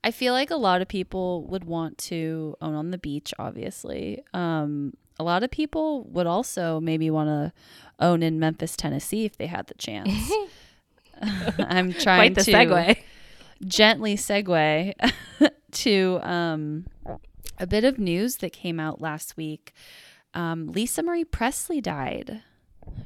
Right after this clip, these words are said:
Speaker 1: Really sad. Daughter of, only daughter of Elvis Presley.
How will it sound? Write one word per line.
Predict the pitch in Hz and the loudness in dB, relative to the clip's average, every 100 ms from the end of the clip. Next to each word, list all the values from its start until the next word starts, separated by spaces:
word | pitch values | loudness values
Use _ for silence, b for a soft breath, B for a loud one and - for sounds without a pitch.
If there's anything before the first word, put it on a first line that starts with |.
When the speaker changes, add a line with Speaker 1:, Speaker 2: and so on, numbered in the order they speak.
| - | -10
Speaker 1:
Really | 226 277 311 | -6 -4 -6
sad. | - 240 294 262 180 | -8 -8 -6 -6 0
Daughter | 180 185 208 226 | 2 4 2 0
of, | 226 - 196 196 - | 0 0 0 0 2
only | 190 240 285 | 2 2 0
daughter | 285 240 240 247 247 | 0 -2 0 -2 -2
of | 196 | -2
Elvis | 165 170 214 | 0 0 -2
Presley. | - 185 - 156 156 226 | -4 -4 -4 -4 -4 -6